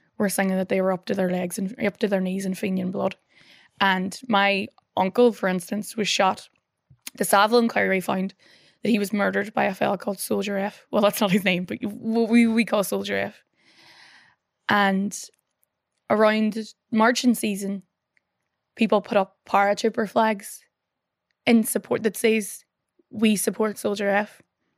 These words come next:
And that really offends me. And if there was a song about Soldier F, I wouldn't want people singing that either.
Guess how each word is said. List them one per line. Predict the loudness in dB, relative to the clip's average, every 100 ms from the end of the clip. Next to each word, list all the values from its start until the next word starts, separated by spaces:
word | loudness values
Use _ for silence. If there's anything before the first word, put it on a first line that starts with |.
| _ _ _ _ _ -2
And | 2 2
that | 0 -2 -16 -20 _ -6
really | 0 2 2 0
offends | -2 -4 -4 -4
me. | -6 -6 -10 _ _ _ _ _ _ _ _ _ -4
And | -4
if | 0
there | 0
was | 0
a | -2
song | 0 0
about | 2 0 2
Soldier | 0 2 0
F, | 0 -4 -10 _ _ _ _ _ _ _ _ _ _ _ _
I | 2
wouldn't | 2 2
want | 0 -2
people | -2 -2
singing | -4 -2 -2
that | -2
either. | -2 -2 -4